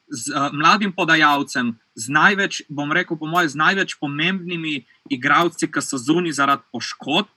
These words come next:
če, ko se oni vrne nazaj in ko bo Justin Herbert delal, kar bo,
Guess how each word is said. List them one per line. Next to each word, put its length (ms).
če, 280
ko 200
se 240
oni 260
vrne 520
nazaj 380
in 160
ko 120
bo 140
Justin 460
Herbert 380
delal, 320
kar 300
bo, 380